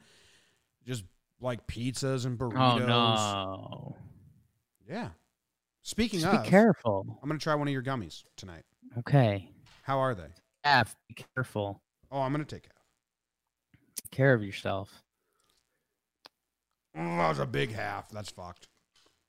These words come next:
Speaker 1: Anyway.
Speaker 2: Yeah. Yeah.
Speaker 1: Fuck, that was a big half. I texted Evan of Evan and Co.
Speaker 2: Right.
Speaker 1: a picture of the beer selection 'cause I'm out of the loop on I P As these days. It goes so fast.
Speaker 2: Right.
Speaker 1: I said, "What should I get?"
Speaker 2: What's the percentage?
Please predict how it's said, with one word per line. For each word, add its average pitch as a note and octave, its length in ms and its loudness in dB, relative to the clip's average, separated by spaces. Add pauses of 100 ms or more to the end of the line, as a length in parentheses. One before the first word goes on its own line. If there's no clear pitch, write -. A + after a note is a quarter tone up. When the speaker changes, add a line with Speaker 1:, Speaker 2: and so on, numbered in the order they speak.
(260)
Speaker 1:
Anyway. C3+ 340 4
Speaker 2:
Yeah. B2 200 6 (320)
Yeah. A#2 360 4 (200)
Speaker 1:
Fuck, - 180 -16
that G2+ 80 -12
was G#2 100 -12
a G2+ 40 -14
big F2+ 60 -14
half. F#2 160 -14
I C#3 100 -4
texted C#3+ 480 -6 (180)
Evan C#3+ 320 -4 (420)
of B2 120 -8
Evan D#3+ 240 0
and A#2+ 120 -4
Co. G#2 240 -10 (1120)
Speaker 2:
Right. A2+ 240 6
Speaker 1:
a - 40 -4
picture F3+ 340 0
of C#3+ 100 -4
the B2+ 60 -8
beer C3+ 280 -2
selection D#2+ 480 -10
'cause B2 140 -12
I'm B2 120 -6
out C#3 120 0
of B2 60 -6
the A2+ 60 -8
loop D#3 220 -4
on G2+ 140 -8
I G#2 120 -8
P A#2+ 220 -8
As A#2+ 100 -8
these E2 160 -18
days. D2 200 -20
It F2+ 80 -18
goes G#2 160 -14
so G2+ 120 -12
fast. - 400 -14 (100)
Speaker 2:
Right. A#2 320 6
Speaker 1:
I - 440 -20
said, A2 140 -18
"What B2 140 -8
should A#2+ 140 -8
I A2+ 40 -6
get?" A2 280 -6
Speaker 2:
What's C3 180 6
the D3+ 100 8
percentage? C3+ 880 4